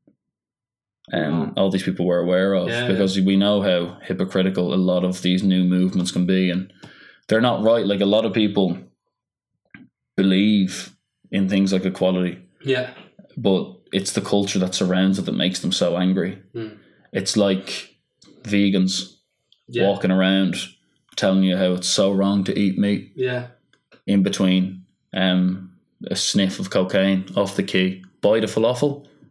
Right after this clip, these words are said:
Speaker 1: sniff of cocaine. Buy the falafel, sniff of cocaine. Don't kill cows, but hand over money to a guy who down the line, down the line is getting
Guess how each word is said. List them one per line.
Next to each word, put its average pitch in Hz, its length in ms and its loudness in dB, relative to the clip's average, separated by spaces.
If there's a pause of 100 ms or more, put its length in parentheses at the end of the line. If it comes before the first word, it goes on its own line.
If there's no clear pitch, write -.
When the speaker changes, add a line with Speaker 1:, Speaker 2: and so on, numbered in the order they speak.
(120)
Speaker 1:
sniff - 300 0
of 98 80 -2
cocaine. 92 520 0 (320)
Buy 110 200 2
the 101 60 -2
falafel, 101 440 0
sniff 95 280 -2
of 98 80 -4
cocaine. 95 600 0 (440)
Don't 117 260 2
kill 113 220 2
cows, 101 720 -2 (560)
but 95 140 -4
hand 104 260 2
over 101 180 2
money 98 500 0 (380)
to 98 160 2
a - 20 2
guy 95 360 2
who 95 200 -2
down 101 280 2
the 104 80 2
line, 98 240 2
down 98 240 2
the 98 80 2
line 95 600 2 (920)
is 98 160 -4
getting 95 560 -2